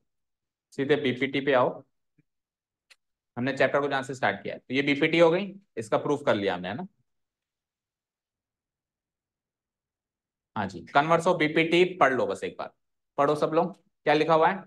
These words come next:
यहाँ पे ध्यान दो। अगर एक line जो है एक triangle की किसी भी दो sides को छू के निकलती है,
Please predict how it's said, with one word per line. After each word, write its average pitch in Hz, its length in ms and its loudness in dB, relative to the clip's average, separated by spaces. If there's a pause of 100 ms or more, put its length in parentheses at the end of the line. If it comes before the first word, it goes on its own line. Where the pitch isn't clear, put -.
(480)
यहाँ 127 120 0
पे 143 60 -2
ध्यान 147 220 2
दो। 170 100 0 (2000)
अगर 196 280 2
एक 220 160 -6
line 190 340 -2
जो 196 120 0
है 160 340 -2 (680)
एक 190 260 -2
triangle 190 460 0
की 208 140 -8
किसी 202 240 -6
भी 208 140 -4
दो 185 220 0
sides 180 340 2
को 196 100 0
छू 185 220 -6
के 175 100 -2
निकलती 170 400 -2
है, 202 140 0